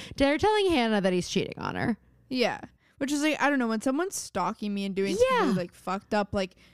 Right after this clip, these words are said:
Speaker 2: honestly, like, technological stuff, if I knew the techno boy toy of Rosewood was in the hallways talking to this person, I, I don't know, that might cross my mind.
Speaker 1: Yeah, it's like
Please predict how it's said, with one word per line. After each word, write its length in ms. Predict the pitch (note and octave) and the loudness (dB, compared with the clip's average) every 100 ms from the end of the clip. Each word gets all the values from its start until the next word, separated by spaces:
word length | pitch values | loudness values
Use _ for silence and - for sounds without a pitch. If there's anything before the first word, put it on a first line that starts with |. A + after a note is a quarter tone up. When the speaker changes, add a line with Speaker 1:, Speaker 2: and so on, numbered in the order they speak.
| _ | _
Speaker 2:
honestly, 300 | - C#4+ D4+ | 0 0 2
like, 160 | A#3+ G#3 | -2 -4
technological 680 | A#3+ C4 A3 G#3 G#3 G3 F#3 | -8 -8 -6 -4 -4 -6 -14
stuff, 580 | - - C4+ G3+ G3 - _ _ | -16 -8 -6 -4 -6 -14 _ _
if 100 | A#3+ | -2
I 100 | A#3+ | 0
knew 160 | C4 F#4 | 2 0
the 60 | F4+ | -2
techno 580 | - A3 G#3+ A#3 A3+ | -4 -6 -2 0 0
boy 380 | G#3+ F#3+ G3 G3+ | 0 0 0 0
toy 520 | A3+ C4+ C4 C4 C4+ A3+ | 0 0 0 2 0 0
of 100 | G3 | -2
Rosewood 760 | F#3 F#3+ G#3+ A#3 C#4 D4 D#4 - - - | -2 -2 -2 -2 0 0 -2 -8 -18 -8
was 380 | A#3 A#3 G#3+ F#3+ - _ _ _ - | 0 2 0 -4 -12 _ _ _ 0
in 140 | A#3 | 2
the 80 | A3 | 2
hallways 300 | G#3+ G#3+ G3+ | 2 0 0
talking 280 | A3 G#3+ G3+ | -2 -2 -2
to 60 | |
this 160 | F#3 F3+ | -4 -6
person, 760 | - G3 G3 - B3+ C4+ C#4+ D4 _ _ _ _ _ _ - | -8 -6 -6 -4 -2 -2 -4 -8 _ _ _ _ _ _ 0
I, 200 | B3+ B3+ - | 0 0 0
I 80 | D#4+ | 2
don't 140 | C#4+ | 4
know, 180 | G#3 A3 | 2 2
that 160 | D4+ | 2
might 160 | E4+ F#4+ | 0 -2
cross 400 | - A3 C#4 - | -4 0 0 -2
my 120 | G3 | -6
mind. 280 | F3 D#3+ C#4+ | -6 -2 2
Speaker 1:
Yeah, 220 | E4 C4+ | 4 2
it's 160 | A#3+ - | 0 0
like 240 | D#4 B3 | -2 -2